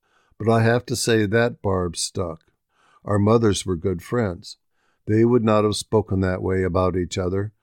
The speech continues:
at least in public. We're old enough for Social Security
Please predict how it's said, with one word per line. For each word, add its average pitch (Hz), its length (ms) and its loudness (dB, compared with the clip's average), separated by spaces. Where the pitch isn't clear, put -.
at 120 160 -4
least 127 300 0
in 87 140 -6
public. 92 560 -4
We're 135 220 0
old 123 200 6
enough 110 300 6
for 113 120 -4
Social 107 440 -2
Security 90 760 -4